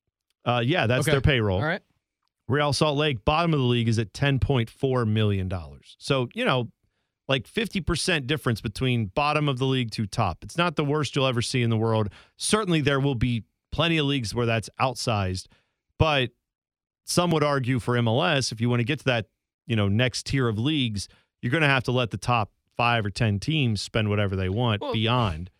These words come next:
Speaker 1: And I know they can with the designated player technically, but, you know, there, there is a team in this top five that has spent a significant amount of its wage value on one player.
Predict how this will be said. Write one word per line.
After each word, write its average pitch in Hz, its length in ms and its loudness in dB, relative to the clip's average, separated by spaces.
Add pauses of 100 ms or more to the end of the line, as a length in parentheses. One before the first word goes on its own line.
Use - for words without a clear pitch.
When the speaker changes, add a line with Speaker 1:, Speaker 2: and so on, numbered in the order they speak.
(220)
Speaker 1:
And 214 140 2
I 233 80 0
know 262 120 2
they 214 140 0
can 127 580 2
with 113 180 0 (160)
the 117 100 0
designated 113 580 0
player 139 320 0
technically, 107 720 -2
but, 104 240 0 (720)
you 127 80 2
know, 104 260 4
there, 196 180 0
there 196 180 0
is 294 120 0
a 240 60 0
team 175 280 2
in 180 140 4
this 147 180 0
top 117 260 0 (280)
five 117 480 0 (340)
that 123 200 0
has 127 220 2
spent 123 360 2
a 120 80 0
significant 151 720 0
amount 135 260 4
of 117 80 2
its 107 160 -4
wage 139 280 -2
value 98 440 0 (340)
on 208 260 2
one 196 200 2
player. - 440 0